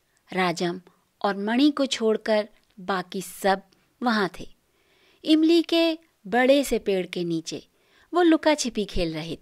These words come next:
थे। स्वामी खुश होकर उनमें शामिल होने चला, लेकिन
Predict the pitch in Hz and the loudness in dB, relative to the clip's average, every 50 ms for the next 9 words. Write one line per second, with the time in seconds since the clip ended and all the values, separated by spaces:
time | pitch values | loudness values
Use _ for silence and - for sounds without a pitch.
0 | - 156 - _ _ _ _ _ _ _ _ _ _ _ _ _ - - - 208 | -14 -18 -20 _ _ _ _ _ _ _ _ _ _ _ _ _ -12 -8 -4 -4
1 | 185 175 185 190 196 - - _ _ _ _ _ _ _ _ - - 370 381 320 | -2 -2 -4 -4 -8 -10 -12 _ _ _ _ _ _ _ _ 0 4 4 4 4
2 | - 311 311 311 302 - 311 302 302 294 - _ _ _ _ _ _ _ - 247 | 4 4 2 2 4 6 6 4 4 2 -2 _ _ _ _ _ _ _ 0 0
3 | 247 247 254 240 - 226 196 185 190 202 196 185 190 185 170 170 170 170 - 151 | 2 2 2 0 0 0 0 0 2 0 0 0 0 0 0 -2 -2 -4 -6 -10
4 | 131 127 - - - _ _ _ _ _ _ _ _ _ _ _ _ _ _ _ | -10 -10 -12 -14 -18 _ _ _ _ _ _ _ _ _ _ _ _ _ _ _
5 | _ _ _ - 190 180 - 202 | _ _ _ -6 -6 -6 -6 -8